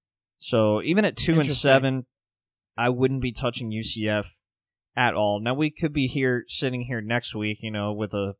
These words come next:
Speaker 1: thirty-five point win over a two and seven team, but I, I would not be betting U C F.
Speaker 2: What about,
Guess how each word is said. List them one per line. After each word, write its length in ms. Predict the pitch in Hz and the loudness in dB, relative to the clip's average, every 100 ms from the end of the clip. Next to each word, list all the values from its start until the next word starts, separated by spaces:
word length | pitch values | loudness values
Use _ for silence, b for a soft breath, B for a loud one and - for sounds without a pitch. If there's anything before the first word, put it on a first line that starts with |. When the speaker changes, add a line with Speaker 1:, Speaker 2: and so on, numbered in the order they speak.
| - | -4
Speaker 1:
thirty-five 440 | 117 113 - 104 - | -4 -2 -4 -4 -4
point 220 | 107 78 | -6 -4
win 200 | 113 101 | -4 -4
over 220 | 95 95 | -4 -4
a 60 | 92 | -6
two 180 | - 104 | -6 -6
and 80 | 95 | -4
seven 300 | 107 95 92 | -4 -6 -8
team, 340 | 120 110 87 | -8 -8 -8
but 160 | 85 82 _ _ _ _ _ | -10 -10 _ _ _ _ _
I, 140 | - 101 | -4 -2
I 220 | 65 117 | 0 0
would 180 | 117 104 | 0 -4
not 400 | 107 117 120 95 | -4 0 0 0
be 120 | 110 | -4
betting 280 | 101 98 98 | -6 -10 -12
U 100 | 95 | -12
C 240 | - 98 | -8 -6
F. 240 | 92 87 - _ | -4 -6 -12 _
Speaker 2:
What 200 | - - | 6 10
about, 600 | 294 196 160 156 143 151 | 10 8 6 6 6 2